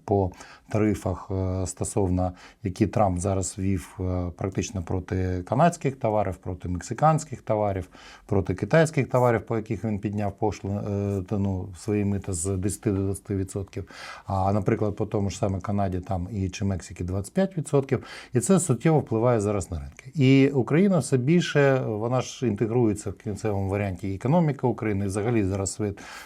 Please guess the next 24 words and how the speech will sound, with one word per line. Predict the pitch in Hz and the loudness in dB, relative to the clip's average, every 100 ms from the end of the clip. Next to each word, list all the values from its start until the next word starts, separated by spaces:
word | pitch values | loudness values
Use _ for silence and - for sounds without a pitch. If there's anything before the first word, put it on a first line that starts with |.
| - | -8
світ | - 107 | 0 0
такий | - 104 107 | 2 0 2
найбільш | 101 107 104 98 92 82 - | 2 2 0 -2 -4 -10 -10
становиться | 87 107 107 98 - | -6 -4 -2 -4 -4
десь | 92 95 107 101 - | -6 -6 -4 -4 -4
геополітичним, | 101 92 104 92 113 120 208 - 139 135 | -2 0 0 -2 -2 0 -2 0 -2 0
і | 123 | 2
валютний | 113 135 165 143 | 2 2 2 2
ринок | 135 127 101 | 4 4 2
тут | 117 101 | -2 -2
не | 113 110 | -2 0
виключення, | 107 180 185 - 151 127 | 0 0 0 0 0 0
тому, | - 123 175 180 - - - - | 0 2 2 0 -12 -18 -12 -4
е, | 110 110 107 | 0 2 2
зараз | 107 156 143 | 4 4 4
дуже | 113 135 | 4 2
цікава | 107 - 120 113 | 0 2 2 2
ситуація | - - 117 113 | -2 2 2 2
у | 98 | -4
нас | 104 | -4
з | 95 | -2
вами | 95 95 95 | -2 -2 -2
з | 80 | -2
євро. | 90 90 82 | 0 0 -2